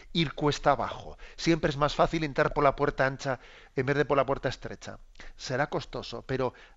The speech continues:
el reino de Dios, la gracia de Dios hace que sea gozosa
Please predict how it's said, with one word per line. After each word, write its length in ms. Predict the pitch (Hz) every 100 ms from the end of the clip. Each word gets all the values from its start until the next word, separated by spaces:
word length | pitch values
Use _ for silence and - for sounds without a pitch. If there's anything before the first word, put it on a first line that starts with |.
| - - - -
el 180 | 147 135
reino 300 | 175 185 180
de 80 |
Dios, 220 | 147 160 147
la 140 | 135
gracia 380 | 127 165 - 156
de 120 | 139
Dios 300 | 139 143 - - - -
hace 280 | 139 - 156
que 100 | 127
sea 300 | - 139 127
gozosa 720 | 110 120 - 127 - 69